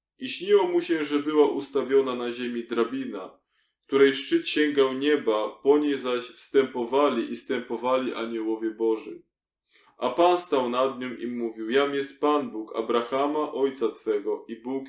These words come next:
Izaaka. Ziemię, na której leżysz, dam tobie i potomstwu twojemu. Potomstwo twoje będzie liczne jak proch ziemi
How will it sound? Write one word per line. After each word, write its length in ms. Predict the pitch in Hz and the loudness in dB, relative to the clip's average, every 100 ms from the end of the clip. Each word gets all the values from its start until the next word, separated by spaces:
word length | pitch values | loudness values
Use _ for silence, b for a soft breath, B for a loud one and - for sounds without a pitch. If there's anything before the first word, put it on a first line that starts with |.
| - | -12
Izaaka. 880 | 120 113 107 113 113 - - - _ _ _ _ _ _ _ _ _ _ _ | -10 -6 -2 -2 -4 -8 -18 -20 _ _ _ _ _ _ _ _ _ _ _
Ziemię, 400 | - 123 156 160 | -8 0 2 2
na 160 | 151 139 | 0 -2
której 320 | 135 127 127 | -4 -4 -4
leżysz, 500 | 123 117 113 110 110 | 0 0 -2 -6 -8
dam 280 | 104 107 - | -4 -4 0
tobie 300 | 139 143 139 | 2 2 2
i 80 | 120 | -4
potomstwu 640 | 117 110 107 101 - - | -6 -6 -6 -10 -16 -20
twojemu. 640 | - - 107 104 98 - _ _ _ _ _ _ _ _ _ | -14 -8 -6 -6 -8 -16 _ _ _ _ _ _ _ _ _
Potomstwo 600 | 117 117 160 165 - 151 | -2 2 4 2 0 -2
twoje 280 | 147 147 147 | 2 2 4
będzie 360 | 151 151 143 | 0 0 0
liczne 400 | 147 165 151 143 | 0 0 -4 -2
jak 240 | 147 143 - | -2 -2 -2
proch 240 | 151 151 | -2 -2
ziemi 520 | 143 151 117 101 98 | -2 -2 -2 -6 -14